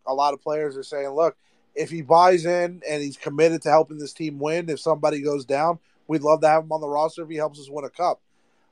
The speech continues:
I, I think that was one of Brooks trying to fit his own narrative, and but I, I ju-, I do wonder, is there really an avenue back,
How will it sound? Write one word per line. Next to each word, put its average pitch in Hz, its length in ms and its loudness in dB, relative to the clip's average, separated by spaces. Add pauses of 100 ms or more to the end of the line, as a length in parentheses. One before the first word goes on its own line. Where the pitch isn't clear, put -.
I, 160 240 0
I 170 60 -4
think 180 240 -8
that 175 140 -2
was 170 140 -4
one 160 160 -4
of 139 300 -6
Brooks 165 500 -4
trying 160 320 -6
to 147 80 -8
fit - 160 -18
his 151 140 -6
own 147 220 -4
narrative, 170 520 -2 (260)
and 143 640 -2 (500)
but 180 320 2
I, 180 180 0
I 208 100 2
ju-, 214 180 2 (100)
I 202 80 2
do 185 220 -4
wonder, 220 480 -2 (340)
is 254 240 0
there 269 200 -2
really 269 300 -2
an 226 80 -2
avenue 233 380 -2
back, 175 400 0